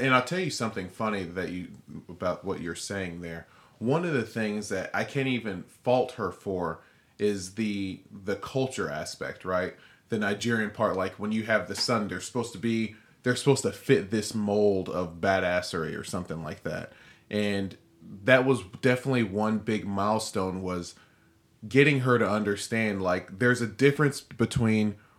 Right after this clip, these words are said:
what people want me to be and what I actually am.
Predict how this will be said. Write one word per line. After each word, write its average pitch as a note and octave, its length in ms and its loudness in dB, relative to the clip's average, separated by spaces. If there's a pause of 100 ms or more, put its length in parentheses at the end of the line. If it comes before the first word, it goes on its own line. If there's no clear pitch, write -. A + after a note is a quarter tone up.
(400)
what A2+ 460 6
people A2 360 6
want G2 280 4
me A#2+ 140 2
to A#2+ 100 4
be C3 520 4
and G#2 240 0
what G2 180 4
I F2+ 140 4
actually F2+ 520 -2
am. D#2+ 280 -12